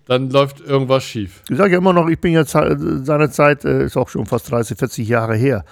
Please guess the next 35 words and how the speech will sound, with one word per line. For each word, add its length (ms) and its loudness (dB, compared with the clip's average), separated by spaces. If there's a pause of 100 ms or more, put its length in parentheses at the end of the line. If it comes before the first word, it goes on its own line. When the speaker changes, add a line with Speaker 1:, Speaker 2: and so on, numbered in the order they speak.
(160)
Speaker 2:
auch 140 -2
Taxi 360 -4
gefahren 340 -2
in 120 -8
Bremen. 260 -10 (1080)
Nicht? 220 0
Immer 560 0
abends 280 2
bis 160 -8
achtzehn 360 0
Uhr 140 4
Reisebüro 560 2
und 100 0
dann 100 0
ab 120 0
neunzehn 460 0
Uhr 140 2
bis 160 -4
morgens 380 -2
zwei 260 2
Uhr 100 0
Taxi 340 -4
gefahren, 360 -4
damit, 280 -4
äh, 300 -6
wir 260 -4
wenigstens 380 -6
da 140 0
noch, 180 -4
äh, 380 0
den 200 -10
Anfängen 380 -2
das 180 -10
Geld 240 -2
hatten. 240 -8